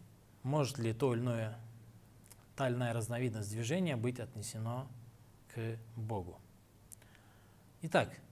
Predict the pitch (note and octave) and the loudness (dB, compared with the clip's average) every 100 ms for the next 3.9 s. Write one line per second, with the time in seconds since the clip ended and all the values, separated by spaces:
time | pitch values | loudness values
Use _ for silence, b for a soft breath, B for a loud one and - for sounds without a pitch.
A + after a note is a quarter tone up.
0 | - - B2 C#3 G#3+ F#3+ - E3 E3 D3 | -18 -2 2 4 4 4 4 4 6 6
1 | C3 A#2+ A#2+ C3+ C3 A2 - C3 A#2+ B2+ | 4 4 4 4 2 -2 0 0 0 -2
2 | A#2+ - A#2+ G#2 A2+ G2+ B2+ A#2 A#2+ A#2 | -2 -2 -2 -4 -6 -4 -2 2 0 2
3 | D3+ B2 G#2+ - A2 G2+ F2 - | 0 2 0 0 0 -2 -4 -8